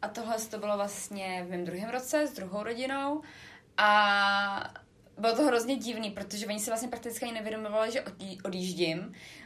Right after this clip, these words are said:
Ona, eh, oni si ty rodiče rozešli, takže on si tu tatí-, eh, ten tatínek si vyzerával tu holčičku večer před tím mým odjezdem a ona odcházela a jakoby tak čau a já říkám, no, nebo ne takhle, to bylo to, že ten táta říkal,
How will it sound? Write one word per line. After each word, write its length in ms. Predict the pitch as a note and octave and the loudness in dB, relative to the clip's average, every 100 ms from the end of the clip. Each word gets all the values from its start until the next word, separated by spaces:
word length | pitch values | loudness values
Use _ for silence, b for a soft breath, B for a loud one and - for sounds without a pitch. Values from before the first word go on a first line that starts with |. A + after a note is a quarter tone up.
| B | B
Ona, 600 | G3 G#3 G3+ G3+ G3+ G3 - - | 2 4 6 6 6 6 4 2
eh, 520 | F#3+ F#3+ F#3+ F3+ F3+ | 6 8 8 6 2
oni 120 | G#3 | -2
si 120 | G#3 - | -4 -4
ty 80 | |
rodiče 320 | A3 G3+ G3+ G3 | -6 -6 -6 -4
rozešli, 440 | F#3 G3 - - | -4 -4 -4 -6
takže 240 | E3+ F3 F3 | -8 -6 -4
on 160 | F3+ | -6
si 80 | - | -8
tu 100 | F#3+ | -10
tatí-, 340 | G3+ G#3 G#3 - | -8 -8 -6 -2
eh, 200 | G#3+ G3 | 0 0
ten 120 | G3+ | -4
tatínek 380 | F#3+ F3+ A#3 A#3+ | -6 -6 -6 -4
si 120 | - | -6
vyzerával 460 | G3+ G#3 G3+ G3 G3+ | -4 0 0 0 -2
tu 100 | G3+ | -4
holčičku 460 | G3 - F#3 - F#3+ | -10 -10 -12 -6 -2
večer 280 | F#3+ - | -2 -4
před 160 | - F#3 | -10 -12
tím 140 | F#3+ | -10
mým 160 | F#3 F3+ | -8 -8
odjezdem 520 | F3 G3+ A#3+ D#4+ E4 F4+ B B B B | -8 -8 2 2 2 -2 B B B B
a 60 | C4+ | 2
ona 260 | D#4 F4 D#4+ | 6 6 6
odcházela 520 | D#4 D#4 C#4+ C#4+ C#4 | 4 4 6 6 4
a 120 | - | 4
jakoby 220 | B3+ B3+ D4 | 2 0 -2
tak 160 | G#4 - | -2 4
čau 320 | F4 D4+ D4+ - | 6 6 4 4
a 80 | B3+ | 6
já 160 | B3+ B3+ | 8 4
říkám, 380 | B3+ B3+ A#3 - B B B | 4 4 4 -4 B B B
no, 520 | D4 F4 F4 E4+ D#4 - - | 6 10 10 8 4 -2 4
nebo 160 | D#4+ F#4+ | 6 8
ne 200 | F#4+ E4+ | 8 8
takhle, 320 | E4 C4 E3+ | 6 2 0
to 100 | G3 | 0
bylo 200 | A3+ A#3+ | -2 -2
to, 100 | B3+ | -2
že 100 | B3+ | 0
ten 180 | C#4+ C#4+ | 0 8
táta 600 | C#4+ G#3+ G#3+ G#3+ F#3+ G#3 | 10 10 8 6 6 6
říkal, 340 | A#3+ - A#3 | 0 2 4